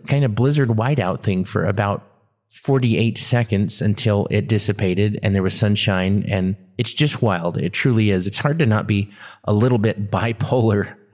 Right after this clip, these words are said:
through this, uh, New Mexico Southwest spring that we're in. But, uh, Zion's Canyon is located in Utah near Saint George, and it's just a magnificent, magnificent place. And we had such a great time there and, uh, love the area.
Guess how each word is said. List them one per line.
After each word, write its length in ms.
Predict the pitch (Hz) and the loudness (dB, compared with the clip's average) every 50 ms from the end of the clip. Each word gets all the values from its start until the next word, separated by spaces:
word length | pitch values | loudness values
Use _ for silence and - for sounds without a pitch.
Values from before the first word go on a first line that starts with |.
| _ _ _ _ - | _ _ _ _ -8
through 240 | - - 147 135 127 117 | -2 0 2 2 2 2
this, 340 | 117 110 107 - - - | 2 2 0 -2 -4 -4
uh, 240 | - 104 101 101 101 | -2 -2 0 0 0
New 180 | 80 113 113 107 | 2 2 2 2
Mexico 720 | 107 113 113 120 - - - 110 - - 104 98 95 95 | 2 2 2 0 0 -2 -4 -2 0 0 2 2 2 0
Southwest 720 | - - - 104 98 95 95 104 101 101 92 90 - - | 0 -2 -2 -2 -2 -2 -4 -2 -2 0 0 0 -2 -4
spring 420 | - - - 107 104 98 95 92 92 | -6 -4 -2 0 0 0 0 0 0
that 140 | 92 85 | 0 0
we're 160 | 104 98 90 78 | 0 0 0 0
in. 320 | 95 95 92 92 92 95 | 0 -2 -2 -2 -2 0
But, 320 | 101 104 104 - - - | -2 -2 -2 -4 -2 0
uh, 140 | 107 101 98 - - _ _ _ - | 0 0 0 -4 -8 _ _ _ -4
Zion's 380 | - 165 190 185 156 120 - - | -2 0 2 2 2 2 0 -2
Canyon 540 | - - 131 110 107 104 98 95 95 92 95 | -2 -2 0 2 2 2 2 2 2 0 0
is 400 | - - 107 107 101 98 98 104 | 0 0 0 2 2 2 2 2
located 400 | 107 101 101 - 101 92 92 98 | 2 0 2 0 0 0 0 0
in 160 | 95 95 98 | 2 2 2
Utah 280 | 98 98 - 107 98 | 2 0 0 0 0
near 200 | 98 101 101 101 | 2 2 2 0
Saint 280 | 98 - 110 - - 107 | 0 0 -2 -2 0 0
George, 360 | 107 107 101 98 98 98 - | 0 0 2 2 0 -2 -2
and 260 | - - 104 104 107 | -2 0 0 2 2
it's 180 | - - 113 - | 0 0 -2 -4
just 280 | - - 147 135 - - | -4 -2 -2 0 0 0
a 60 | 113 | 2
magnificent, 840 | 104 101 98 95 92 98 95 95 - 107 101 - - 95 90 98 - - _ _ - | 2 2 2 0 0 -2 -2 -2 -2 -4 -4 -2 -2 -2 -2 -4 -4 -8 _ _ -4
magnificent 720 | 95 95 92 90 87 90 87 - 107 - - 110 - - - | -2 -2 0 0 0 -2 -2 -2 -4 -4 -2 -2 -4 -4 -6
place. 480 | - - 85 90 92 - - - - - - | -6 -4 -4 -2 -4 -4 -6 -8 -8 -8 -4
And 300 | - 101 98 95 98 104 | -2 0 0 0 0 0
we 120 | 120 127 113 | 2 2 2
had 180 | 107 107 101 | 2 2 0
such 200 | - - 113 - | 0 0 0 0
a 60 | 110 90 | 0 0
great 240 | - 104 95 87 | 0 0 0 -2
time 300 | - - 104 98 98 95 | -2 -2 0 2 2 2
there 400 | 95 95 95 95 92 92 92 - - | 2 2 2 2 2 0 -2 -2 -4
and, 560 | 95 95 92 90 90 90 90 95 95 98 101 | -4 -4 -2 -2 -2 -2 -2 -2 -2 -2 -2
uh, 200 | 98 95 - - | -2 -2 -2 -2
love 260 | - 104 101 101 98 104 | 0 0 0 0 0 -2
the 180 | 98 - 117 | -2 -2 0
area. 480 | 104 101 98 98 98 98 95 98 98 | 0 0 0 0 0 0 0 -2 -4